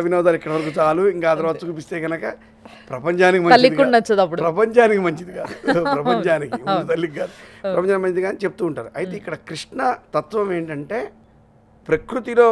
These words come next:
Speaker 1: ఉన్నటువంటి ప్రేమ ప్రతి హృదయానికి అందించిన పరమాత్మ ఆయన.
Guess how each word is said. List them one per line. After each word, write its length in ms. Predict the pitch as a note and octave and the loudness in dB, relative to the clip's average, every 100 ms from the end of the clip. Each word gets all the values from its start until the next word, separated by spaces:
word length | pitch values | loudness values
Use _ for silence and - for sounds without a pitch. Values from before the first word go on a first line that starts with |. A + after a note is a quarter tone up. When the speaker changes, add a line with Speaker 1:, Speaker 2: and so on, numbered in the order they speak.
| G#3+ | 6
Speaker 1:
ఉన్నటువంటి 540 | G3+ F3+ F#3 F#3 E3+ F3 _ - | 2 0 0 -2 -4 -8 _ 0
ప్రేమ 300 | E3+ G3+ A3 A3+ - _ _ _ _ - | 4 4 4 4 2 _ _ _ _ -12
ప్రతి 220 | D3+ A3 | -12 -8
హృదయానికి 640 | E3+ F3 F3 D#3 D#3 D#3+ | -4 -2 0 -2 -4 -4
అందించిన 560 | E3 C#3+ E3 D#3+ D#3+ D#3 - | -6 -6 -6 -8 -10 -12 -8
పరమాత్మ 460 | C#3 C#3+ A#2 - F#2 | -6 -4 -6 -12 -20
ఆయన. 200 | F2+ | -20